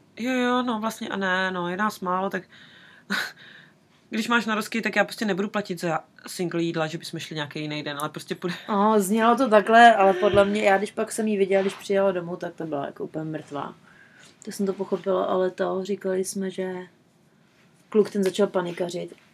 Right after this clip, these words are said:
Speaker 2: že jako teda, no tak to je opravdu výborný. A říkám prostě, uklidni se, tak spolu půjdem sami, jestli ti to nevadí. A on, že to by jako šlo. A já říkám, tak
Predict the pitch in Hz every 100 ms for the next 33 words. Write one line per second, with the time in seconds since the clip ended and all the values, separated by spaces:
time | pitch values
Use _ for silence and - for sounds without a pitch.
0 | _ _ _ 214 180 190 190 202 190 247
1 | 311 285 302 277 311 285 302 285 349 349
2 | 349 208 196 185 180 180 - - 185 160
3 | 170 165 - 170 170 214 _ _ - _
4 | - 196 - - 226 226 214 226 240 240
5 | - 302 262 202 - 196 196 190 180 175
6 | 160 165 - _ _ _ 190 175 170 170
7 | 165 _ _ _ _ _ _ - 208 202
8 | 202 196 196 _ _ _ 220 226 226 254
9 | - 240 233 220 202 - 196 190 180 185